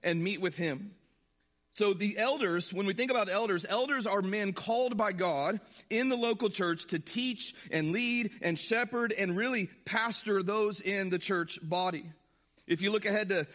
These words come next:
First Timothy chapter three and also in Titus chapter one, you see the biblical qualifications for an overseer, for a pastor.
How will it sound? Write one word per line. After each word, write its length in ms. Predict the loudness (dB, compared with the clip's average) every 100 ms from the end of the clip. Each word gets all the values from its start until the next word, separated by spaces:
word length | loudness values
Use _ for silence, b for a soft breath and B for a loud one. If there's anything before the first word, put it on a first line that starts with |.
| B
First 260 | 0 2 2
Timothy 280 | 0 0 0
chapter 380 | 0 0 0
three 540 | -4 -2 -2 0 -2 -4 B
and 120 | -2
also 300 | 0 0 0
in 120 | 0 -2
Titus 400 | -2 0 0 -2
chapter 340 | -2 -2 -2
one, 360 | -2 0 0 -2
you 160 | -2
see 260 | -4 -4 -2
the 100 | -2
biblical 460 | 0 0 0 -2 -2
qualifications 960 | -2 0 0 -2 -2 0 0 -4 -6
for 340 | -2 2 2
an 180 | 2 -2
overseer, 560 | -2 0 -2 -2 -4 -2
for 160 | -4
a 40 | -6
pastor. 540 | -2 -4 -4 -12 -16